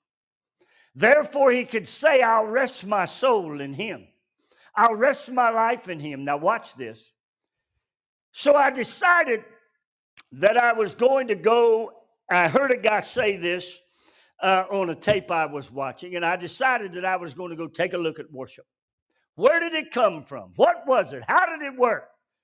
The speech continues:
And I found out that the first time the word worship was ever used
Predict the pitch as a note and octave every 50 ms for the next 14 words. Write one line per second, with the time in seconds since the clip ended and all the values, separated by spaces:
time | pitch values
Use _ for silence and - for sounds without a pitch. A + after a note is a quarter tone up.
0 | _ _ _ _ _ _ _ _ _ _ _ _ - A#3 B3+ A#3 G#3+ - - E4+
1 | F#4 F#4 E4 D#4 D4 C#4+ C4 A3+ F#3+ F3+ G3+ C4 C#4 - G3 G#3 G3+ F3+ F3+ -
2 | - C4 B3+ A#3+ - - - A#3 A#3 A3 A3 G3 F#3+ F#3 G3+ A3 G#3+ F#3+ D#3+ D#3
3 | E3+ G#3 G#3+ - - F#3+ F3+ - - E3 C#3 D#3 F3+ F3+ E3 D#3 D3+ E3+ G3 F3+
4 | D#3 D3 D3 D3+ D#3 C#3 - _